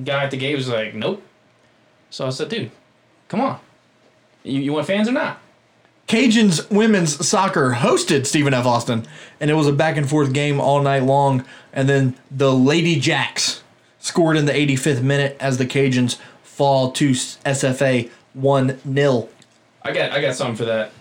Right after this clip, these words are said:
Speaker 1: Cajuns had a lot of opportunities, man. It's just one of those days where they couldn't catch a break. Hit a couple of crossbars, hit a post a few times.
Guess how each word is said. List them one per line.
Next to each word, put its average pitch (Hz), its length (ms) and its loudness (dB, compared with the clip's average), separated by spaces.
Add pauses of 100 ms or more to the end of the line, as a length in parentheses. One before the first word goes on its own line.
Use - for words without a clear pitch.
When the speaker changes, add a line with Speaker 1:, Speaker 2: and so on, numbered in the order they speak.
(100)
Speaker 1:
Cajuns 185 260 -4
had 139 140 -2
a 110 40 0
lot 123 380 -4
of 123 100 -6
opportunities, 117 680 -4
man. 117 240 -4
It's 110 140 -8
just 131 120 -8
one 139 140 -2
of 135 80 -2
those 120 160 -6
days 131 320 -2
where 113 320 -2 (520)
they - 60 -20
couldn't 196 180 -2
catch 214 180 0
a 151 40 -4
break. 160 280 -2
Hit 156 160 -4
a 151 40 -6
couple 156 220 -4
of 131 80 -6
crossbars, 156 600 -2
hit 143 100 -2
a - 20 -6
post 160 320 -6
a 147 60 -8
few 156 160 -10
times. 139 580 -6